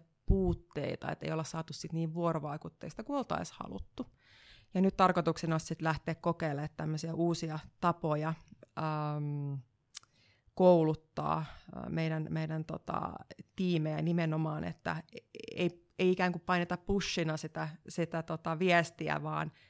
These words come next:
tehdään interaktiivista koulutusta, coachausta ja niin poispäin. Ehkä kaiken niin kuin A ja O siinä ihmisten kehittämisessä on,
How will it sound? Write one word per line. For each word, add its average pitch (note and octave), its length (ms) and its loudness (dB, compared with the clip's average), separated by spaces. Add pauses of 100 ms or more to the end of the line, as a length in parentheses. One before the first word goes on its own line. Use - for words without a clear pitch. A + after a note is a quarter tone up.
(120)
tehdään E3 420 2
interaktiivista D#3+ 920 0
koulutusta, - 640 -8 (120)
coachausta - 840 -4 (340)
ja F#3+ 60 -6
niin - 200 -8
poispäin. - 560 -10 (480)
Ehkä D#3+ 220 -6
kaiken G#3+ 420 4
niin F#3+ 180 0
kuin F3+ 280 0 (220)
A F3+ 160 2
ja E3+ 140 2
O E3+ 260 2
siinä D#3 480 -4 (300)
ihmisten E3+ 520 0 (100)
kehittämisessä D#3+ 760 -4
on, D#3 100 -2